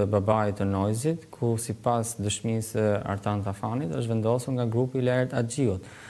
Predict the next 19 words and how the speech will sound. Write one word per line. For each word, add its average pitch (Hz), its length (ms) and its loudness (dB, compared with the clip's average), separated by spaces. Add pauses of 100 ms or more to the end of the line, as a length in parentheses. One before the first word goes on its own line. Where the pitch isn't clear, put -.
(560)
Pra, 123 200 6 (200)
e, 101 160 4 (320)
një 113 220 4
hetim 151 320 4
i - 60 6
shkurtër, 139 600 4
e, - 460 -4 (580)
pas 120 240 2
arrestimit 117 640 2 (140)
dhe 110 260 4
dëshmive 117 480 2
të 107 140 2
Artan 104 240 0
Tafanit, 117 380 0
policia 110 360 2
e 120 80 2
shtetit, 127 400 2
e, 117 140 4 (100)
veproi 120 300 6